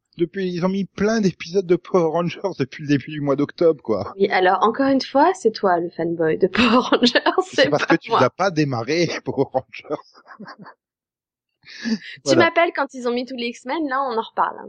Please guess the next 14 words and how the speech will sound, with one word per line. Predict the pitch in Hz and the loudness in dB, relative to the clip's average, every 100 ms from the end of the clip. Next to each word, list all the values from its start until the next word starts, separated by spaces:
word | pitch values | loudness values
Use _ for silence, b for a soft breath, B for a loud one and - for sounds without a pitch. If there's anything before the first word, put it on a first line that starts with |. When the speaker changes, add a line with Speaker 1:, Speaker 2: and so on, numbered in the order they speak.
| 208 | -14
Speaker 2:
mais | |
sinon, | 202 - 226 254 | -10 -6 -4 -4
non. | 202 - _ _ _ _ _ _ | -6 -10 _ _ _ _ _ _
Speaker 1:
Mhm. | 185 131 135 110 110 127 _ - | -4 0 0 0 -2 -4 _ -6
<clears throat> | 233 233 85 - _ _ _ _ _ _ - | -2 -2 -4 -12 _ _ _ _ _ _ -10
Oui, | 113 113 131 | -2 2 2
et | 120 | 0
donc | 90 92 101 | -2 -4 -8
aussi | - 117 | -4 -2
merci | 110 - | -2 -2
à | 117 | -4
Blaise | 101 104 | 0 -2
cinquante-neuf, | - 107 90 - 98 120 | -2 -6 -6 -4 -6 -4
hein, | 120 | -6